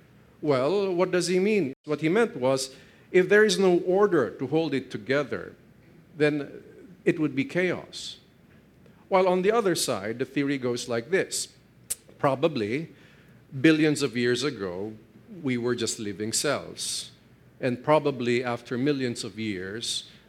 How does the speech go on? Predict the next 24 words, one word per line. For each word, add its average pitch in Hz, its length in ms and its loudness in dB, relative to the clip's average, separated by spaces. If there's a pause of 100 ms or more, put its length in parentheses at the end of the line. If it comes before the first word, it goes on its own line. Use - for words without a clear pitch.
(160)
we 123 100 -4
became 120 480 -4
little 127 220 -8
creatures 113 640 -6
in 117 120 -8
the 107 100 -4
sea. 107 400 -4 (540)
And 131 220 -2
probably 139 580 0
after 131 520 -4 (280)
millions 143 560 2
or 135 80 -2
billions 117 520 -4
of 101 120 -12
years, 104 460 -6 (220)
we 135 100 -4
started 120 400 -2
crawling 113 420 -2
on 110 240 -6
land. 107 480 -6 (260)
And 123 220 -6
probably 147 800 0
after 123 380 -8
millions 156 640 -4